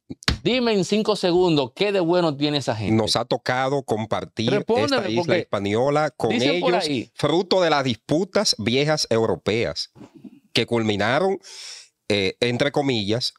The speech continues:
Speaker 2: el tres de junio, tres de junio de mil setecientos setenta y siete, con el Tratado de Aranjuez, que fue el que dividió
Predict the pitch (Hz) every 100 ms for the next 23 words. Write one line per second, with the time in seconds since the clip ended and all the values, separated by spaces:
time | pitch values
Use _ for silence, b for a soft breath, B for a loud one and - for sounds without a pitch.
0 | _ 110 98 107 127 135 139 139 117 117
1 | 160 - 113 123 123 120 127 123 95 101
2 | 110 110 110 117 113 113 113 113 113 123
3 | 113 95 - - B B B B - 131
4 | 123 113 104 110 110 104 104 117 190 127
5 | - _ - 104 110 117 123 113 107 104
6 | 107 139 165